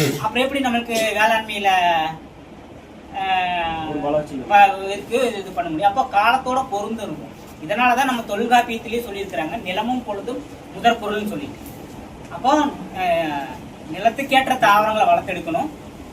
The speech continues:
Speaker 1: ஆ, அதுக்கான பட்டம் பருவம் பார்த்து, ஆ, வளர்த்தெடுக்கணும் அப்படிங்கிறதுக்காக இந்த என்னோட புரிதலிலிருந்து இந்த ஆய்வுகளையும் எடுத்து பார்க்கும் பொழுது இது எனக்கு பொருந்தி வருது. அப்போ கடலக்காய் எப்போ போடணும்? இப்ப பாரு, இந்த முறை வந்து எனக்கு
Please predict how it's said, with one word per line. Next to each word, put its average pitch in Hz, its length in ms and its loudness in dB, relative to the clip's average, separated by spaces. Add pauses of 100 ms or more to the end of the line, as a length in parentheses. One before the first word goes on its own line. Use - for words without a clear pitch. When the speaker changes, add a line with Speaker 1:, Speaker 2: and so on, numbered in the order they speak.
(220)
Speaker 1:
ஆ, 160 360 -2 (280)
அதுக்கான 214 580 0
பட்டம் 240 300 4
பருவம் 226 280 6
பார்த்து, 202 600 2 (340)
ஆ, 165 40 -8 (400)
வளர்த்தெடுக்கணும் 160 520 -2
அப்படிங்கிறதுக்காக 143 560 -8 (640)
இந்த 208 640 8
என்னோட 180 420 4 (100)
புரிதலிலிருந்து 160 600 -4
இந்த 202 280 -2
ஆய்வுகளையும் 180 640 0
எடுத்து 156 280 -8
பார்க்கும் 147 260 -8
பொழுது - 340 -12 (540)
இது 220 100 4
எனக்கு 233 200 4
பொருந்தி 269 400 2
வருது. 180 200 2 (960)
அப்போ 262 220 0
கடலக்காய் 233 420 6
எப்போ 220 280 2
போடணும்? 180 440 2 (640)
இப்ப 208 220 -6
பாரு, 220 200 8
இந்த 220 200 0
முறை 233 240 4
வந்து 226 240 2
எனக்கு 208 440 0